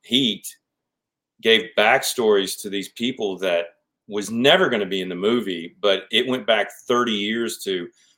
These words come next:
okay, here was a score they did, and here was this, and here's why this character doesn't like women and doesn't wanna do this. And, and it's just like,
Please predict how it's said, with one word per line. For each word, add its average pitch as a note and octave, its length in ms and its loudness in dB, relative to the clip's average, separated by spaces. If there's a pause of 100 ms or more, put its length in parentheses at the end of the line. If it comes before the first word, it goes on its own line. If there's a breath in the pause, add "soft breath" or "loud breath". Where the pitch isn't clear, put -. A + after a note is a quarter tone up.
okay, G#2+ 260 2
here C3 140 2
was C3 160 6
a A#2 60 -2
score A#2 380 2
they G#2 160 6
did, G2+ 440 6
and F2+ 100 -8
here B2 200 -2
was G#2+ 240 -4
this, G2 400 4
and F2 120 -18 (360 soft breath)
here's C#3 220 0
why B2 200 6
this A#2 160 -4
character A2+ 420 0
doesn't G#2+ 300 0
like G#2 260 -2
women G2+ 400 -2
and G2 120 -4
doesn't G2 160 -2
wanna G2 200 -6
do F#2+ 180 -8
this. F#2 460 -2
And, F2+ 200 -20
and G2+ 100 -4
it's G#2 220 -4
just - 220 -6
like, F#2+ 240 -2